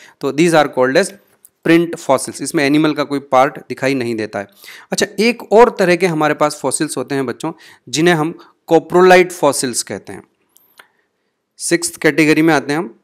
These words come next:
and that are called coprolite fossils। coprolite वैसे मैं आपको बता देता हूँ, कोप्रो मर-,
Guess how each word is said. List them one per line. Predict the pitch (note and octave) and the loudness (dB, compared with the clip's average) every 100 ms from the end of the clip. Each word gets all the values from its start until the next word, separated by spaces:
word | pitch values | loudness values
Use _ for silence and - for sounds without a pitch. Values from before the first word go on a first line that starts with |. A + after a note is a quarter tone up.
| _ - | _ -10
and | B2+ C3 C3 - B2+ | -8 -6 -10 -10 -6
that | C3+ D3 | -2 -2
are | C#3+ | 2
called | C3+ D3+ F#3+ _ _ _ _ _ _ - | 2 0 -10 _ _ _ _ _ _ -2
coprolite | C#3+ - D#3 D3+ D3+ C#3+ - - | -2 0 2 4 4 0 -8 -6
fossils। | A2 - G#2 - - _ - | -6 -6 -14 -14 -18 _ -4
coprolite | D3+ D3+ G3 G3+ G3 G3 G3 - | -4 2 4 6 6 4 -2 -8
वैसे | D3 D3+ F3+ | -6 -2 0
मैं | F#3 | 2
आपको | E3+ F3 | 0 0
बता | E3 E3 | 0 2
देता | E3 E3+ | 0 0
हूँ, | F#3+ G3 _ _ _ _ _ | -4 -4 _ _ _ _ _
कोप्रो | D3 D3 F3+ G3 | -2 0 4 6
मर-, | F3+ F3 F3 | 6 4 2